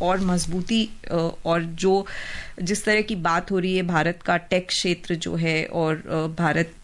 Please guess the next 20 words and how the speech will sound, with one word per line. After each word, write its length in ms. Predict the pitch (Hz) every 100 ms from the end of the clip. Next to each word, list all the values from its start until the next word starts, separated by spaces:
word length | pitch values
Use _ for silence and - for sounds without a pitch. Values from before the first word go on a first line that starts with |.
| -
का, 200 | 165 160
अ, 100 | 156 -
स्लोवाकिया 800 | - 156 156 190 175 165 - 180
का 160 | 175 165
जैसे 340 | 160 - 170
engineering 720 | - 180 165 170 175 190 269
क्षेत्र 360 | - 170 - 175
है, 180 | 269 - - - -
तो 80 | -
दे-, 340 | 254 247 240 180
दोनों 480 | 226 226 277 359
देशों 340 | 254 262 - 240
के 180 | 233 226
लिए 360 | 202 196 208
इसमें 500 | 226 - 196 - 208
कुछ 280 | 214 185 -
ना 80 | 185
कुछ 420 | - 190 - - - -
है, 240 | 165 170
अ, 120 | -